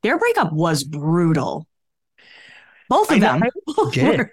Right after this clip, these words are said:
Speaker 1: <laughs>
Speaker 2: I, I know, <laughs> both of them. I always forget how intense it was and how insane that played out in the press. And also, that was, like, a time when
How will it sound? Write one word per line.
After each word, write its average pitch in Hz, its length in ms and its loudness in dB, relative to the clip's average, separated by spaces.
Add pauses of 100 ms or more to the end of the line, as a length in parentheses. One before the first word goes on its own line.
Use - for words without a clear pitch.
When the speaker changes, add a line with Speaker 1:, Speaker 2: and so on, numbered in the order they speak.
Speaker 1:
<laughs> - 120 -14
Speaker 2:
I, 247 180 -2
I 262 120 0
know, 233 680 0
<laughs> 185 60 0
both 175 260 0
of 139 80 0
them. 135 140 0
I 170 100 -2
always 320 240 0
forget 202 360 -2
how 196 240 -2
intense 147 440 -4
it 143 80 -2
was 131 220 -2
and 135 80 -2
how 135 380 -2 (1120)
insane 175 600 -2
that 139 160 -2
played 147 280 -2
out 139 140 0
in 131 100 0
the 127 80 -2
press. 143 560 -4
And 170 120 0
also, 202 280 -2
that 185 180 -2
was, 220 140 0
like, 226 140 0
a 190 60 -2
time 151 480 -4
when 123 320 -2